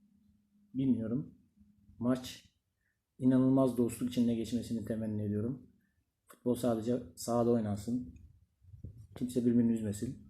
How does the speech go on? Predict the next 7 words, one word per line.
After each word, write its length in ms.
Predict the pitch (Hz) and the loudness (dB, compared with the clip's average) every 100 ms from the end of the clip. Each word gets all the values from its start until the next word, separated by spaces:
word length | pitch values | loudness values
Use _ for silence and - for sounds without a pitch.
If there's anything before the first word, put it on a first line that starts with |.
| - - _ _ _ - - | -20 -20 _ _ _ -20 -10
Fenerbahçeli 480 | 113 113 110 117 117 | -6 -4 -4 -4 -4
kardeşlerime 560 | 117 107 101 110 110 107 | -4 -4 -4 -6 -4 -4
buradan 180 | 107 | -4
saygılar 480 | 110 107 104 107 113 | -4 -4 -2 -2 -4
söylüyorum. 500 | 107 98 95 98 110 - _ _ _ _ _ _ _ _ _ _ - - - | -4 -6 -6 -8 -12 -20 _ _ _ _ _ _ _ _ _ _ -20 -20 -10
Tabii 240 | - 120 123 | -2 0 2
ki 360 | 120 123 - | 2 0 -4